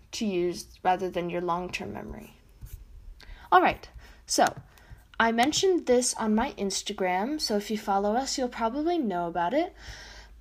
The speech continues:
But I said that we will be featuring two organizations today.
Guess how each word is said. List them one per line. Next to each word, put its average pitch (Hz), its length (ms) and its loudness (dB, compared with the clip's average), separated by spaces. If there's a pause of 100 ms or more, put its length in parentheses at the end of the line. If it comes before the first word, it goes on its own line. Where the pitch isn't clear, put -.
But 254 340 6
I 247 420 6
said 330 360 4
that 240 120 2
we 285 140 4
will 320 80 6
be 320 140 6
featuring 240 520 -2
two 330 280 4
organizations 240 800 0
today. - 380 -6